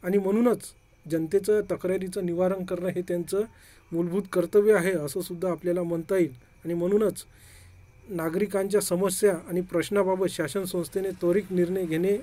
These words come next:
आवश्यक आहे आणि त्यांच्या तक्रारीचं निवारण करणंसुद्धा काय आहे, त्वरित करणं आवश्यक आहे. अशीच संकल्पना ही सुशासन व्यवस्थेत आपल्याला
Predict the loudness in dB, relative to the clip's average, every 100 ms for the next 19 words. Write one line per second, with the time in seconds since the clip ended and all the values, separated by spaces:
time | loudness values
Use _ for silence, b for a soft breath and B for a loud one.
0 | -6 -2 0 2 0 0 -2 -4 -8 B
1 | B B -4 0 0 0 0 0 0 -2
2 | 0 2 2 0 -2 0 0 2 2 0
3 | -2 -2 -4 -6 -6 -6 -4 -6 -4 -6
4 | -8 -6 -4 -4 -6 B B B -8 -6
5 | -6 -6 -2 0 0 0 -2 -4 -8 -14
6 | -20 -20 -12 -8 -6 -4 -4 -4 -2 -2
7 | -4 -4 -4 -6 -6 -6 -2 -4 -4 -6
8 | -6 -6 -8 -8 -6 -4